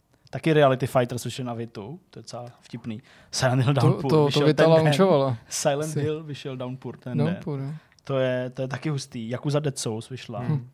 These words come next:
Speaker 1: To, to je, to jsou, ty vole, vycházely nějaký dobrý hry, ne, když jsme byli
Speaker 3: Hmm.
Speaker 1: mladší, ty jo. No dobrý, no, tak pojďme teda
Speaker 3: Hmm,
Speaker 1: třeba
Speaker 3: Sunstorm Reloaded.
Speaker 1: vzpomínat na nějaký jiný věci.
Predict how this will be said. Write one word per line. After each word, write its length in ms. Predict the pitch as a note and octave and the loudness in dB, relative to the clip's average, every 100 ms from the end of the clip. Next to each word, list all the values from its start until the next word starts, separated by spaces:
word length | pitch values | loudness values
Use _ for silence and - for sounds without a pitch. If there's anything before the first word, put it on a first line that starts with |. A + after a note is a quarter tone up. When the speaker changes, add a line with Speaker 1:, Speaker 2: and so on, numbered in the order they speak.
| _ | _
Speaker 1:
To, 80 | - - | -20 -12
to 80 | G#2 | -12
je, 140 | G2 | -12
to 120 | G#2 | -12
jsou, 260 | - A2 G#2+ - _ _ | -12 -12 -12 -18 _ _
ty 120 | G2+ | -20
vole, 360 | F2 G#2+ G2+ G#2+ - | -16 -16 -16 -18 -18
vycházely 320 | - A2+ A#2 | -14 -12 -10
nějaký 220 | G#2+ A2 | -10 -8
dobrý 220 | B2 B2 B2+ | -10 -8 -8
hry, 120 | D3 | -8
ne, 60 | C#4 | -12
když 120 | D#3 | -14
jsme 100 | D3+ | -14
byli 120 | C3+ | -10
Speaker 3:
Hmm. 80 | A#2 | -8
Speaker 1:
mladší, 300 | G#2+ A2 B2+ | -8 -10 -16
ty 140 | - | -16
jo. 120 | A#2+ B2 _ _ _ - - - | -18 -18 _ _ _ -20 -18 -4
No 60 | F#3+ | 0
dobrý, 200 | G3+ D3 | 2 2
no, 60 | |
tak 120 | C#3+ | -2
pojďme 200 | E3+ F3+ | -2 -2
teda 140 | F3 E3+ | 2 4
Speaker 3:
Hmm, 80 | D#3+ | 4
Speaker 1:
třeba 300 | E3 E3 D#3 | 4 6 6
Speaker 3:
Sunstorm 360 | D3+ C#3 B2+ B2+ | 2 -2 -6 -6
Reloaded. 460 | B2 B2 C3 A#2+ - - - _ _ - | -8 -8 -8 -12 -18 -20 -20 _ _ -20
Speaker 1:
vzpomínat 520 | - D3 C#3 C#3 C3+ | -12 -8 -6 -4 -6
na 60 | C3+ | -6
nějaký 280 | C3 A2+ C3 | -6 -6 -8
jiný 200 | B2+ C3 | -8 -6
věci. 400 | A#2 - A#2+ | -8 -10 -14